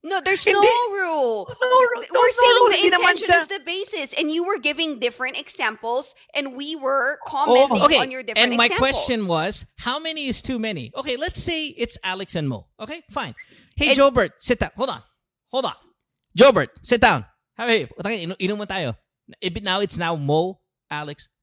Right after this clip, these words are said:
Speaker 3: Jobert.
Speaker 2: Oh.
Speaker 3: How many is too many?
Speaker 1: Anong intention?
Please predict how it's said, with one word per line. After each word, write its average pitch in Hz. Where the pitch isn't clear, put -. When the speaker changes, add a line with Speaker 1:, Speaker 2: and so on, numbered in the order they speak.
Speaker 3:
Jobert. 135
Speaker 2:
Oh. 247
Speaker 3:
How 208
many 240
is 214
too 247
many? 151
Speaker 1:
Anong 330
intention? 208